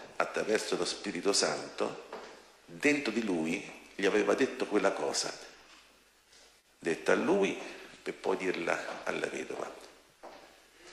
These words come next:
Il profeta, dicendo che non lui, ma Dio diceva così, annuncia la parola di Dio a questa donna. Noi siamo continuamente,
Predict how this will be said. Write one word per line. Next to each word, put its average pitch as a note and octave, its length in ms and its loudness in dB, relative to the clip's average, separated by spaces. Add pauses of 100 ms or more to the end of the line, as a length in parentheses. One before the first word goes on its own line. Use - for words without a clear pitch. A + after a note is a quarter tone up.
(520)
Il F#2 120 -6
profeta, A2+ 600 2 (640)
dicendo F#2+ 560 0
che E2+ 160 -2
non G#2+ 340 0
lui, D#2 640 -2
ma F#2+ 200 -2
Dio G#2 360 0
diceva F2 360 -2
così, C3+ 580 0
annuncia G2 640 -2
la E2 120 0
parola B2+ 560 4
di C3 320 -4
Dio F#2+ 540 -4 (880)
a - 100 -12
questa - 300 -6
donna. A2 400 2 (2500)
Noi A#2 120 -4
siamo F#2 320 -2
continuamente, A2+ 1200 0